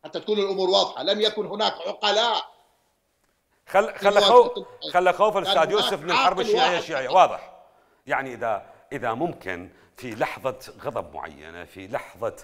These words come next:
Speaker 2: حبه بتنفيذ القانون، رغبته بأن يبني دولة، وسيد الكاظمي، تعال يا عبد الوهاب الساعدي، فوت لي على ذولا إيش كم،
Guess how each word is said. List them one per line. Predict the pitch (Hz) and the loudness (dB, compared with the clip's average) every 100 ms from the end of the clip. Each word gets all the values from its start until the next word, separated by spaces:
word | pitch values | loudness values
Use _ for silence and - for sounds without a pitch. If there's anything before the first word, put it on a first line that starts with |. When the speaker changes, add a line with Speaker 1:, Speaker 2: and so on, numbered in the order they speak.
| - - - | -20 -20 -20
Speaker 2:
حبه | - - 147 123 | -12 -12 -6 -6
بتنفيذ | 120 107 98 98 87 | -6 -10 -16 -18 -20
القانون، | - 90 87 90 90 | -16 -14 -14 -14 -12
رغبته | 117 196 - 139 | -10 -10 -10 -14
بأن | 104 110 107 | -12 -14 -14
يبني | 95 98 | -14 -16
دولة، | 82 87 85 104 | -12 -12 -12 -14
وسيد | 120 - 156 | -14 -18 -18
الكاظمي، | 131 - 160 165 175 190 - _ _ _ _ _ | -16 -8 -8 -6 -10 -12 -16 _ _ _ _ _
تعال | 90 127 123 | -6 -6 -4
يا | 123 113 104 101 85 | -2 -2 -2 -6 -8
عبد | - 120 | -12 -10
الوهاب | 117 110 113 | -8 -8 -10
الساعدي، | - 135 127 131 120 139 147 - - _ | -10 -6 -6 -6 -8 -8 -8 -12 -20 _
فوت | 147 143 | -6 -4
لي | 113 | -2
على | 120 | -2
ذولا | 123 131 123 - - _ | -2 -2 -4 -8 -20 _
إيش | 123 | -16
كم، | - 135 113 | -8 -8 -8